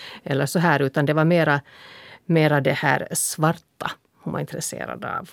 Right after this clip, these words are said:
S-, någonstans skriver Sanna Tahvanen också att kvinnor är upptagna av alla färger förutom avsaknaden av färg. Men för mig är svart den enda färgen. Skönheten hos svart är absolut.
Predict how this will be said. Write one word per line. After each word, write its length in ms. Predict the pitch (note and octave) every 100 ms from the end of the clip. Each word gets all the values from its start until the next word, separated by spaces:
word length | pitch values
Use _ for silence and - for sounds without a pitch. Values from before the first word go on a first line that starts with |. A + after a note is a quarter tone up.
| - -
S-, 280 | - - -
någonstans 360 | E3+ D3+ D3+ -
skriver 320 | - D3+ -
Sanna 260 | - -
Tahvanen 560 | - D3 C#3+ D3+ D#3 F3+
också 260 | - - -
att 180 | -
kvinnor 360 | - F#3+ F3+ D#3+
är 60 | D#3+
upptagna 560 | G3+ - D3+ C#3+ D3
av 80 | C#3+
alla 240 | F3 D#3+
färger 420 | D3+ F3 E3+ D#3 C#3
förutom 480 | - E3 D#3+ D3+ -
avsaknaden 880 | E3+ E3 - - D#3 - D3+ C#3+ D3+
av 80 | D#3+
färg. 520 | - - - F3 - _ _ - -
Men 100 | D#3+
för 140 | F3+
mig 220 | F#3+ G#3
är 60 | D3
svart 460 | - G3+ G#3 G#3 -
den 180 | D3+ C#3+
enda 340 | F3+ F3+ C#3
färgen. 560 | - D3+ D3+ D3+ - E3+ _ _ _ _
Skönheten 680 | - - F#3+ D#3 C#3+ - D3
hos 160 | D3 -
svart 420 | E3+ D3+ - -
är 140 | -
absolut. 760 | D3+ - - D#3 D#3+ D#3+ -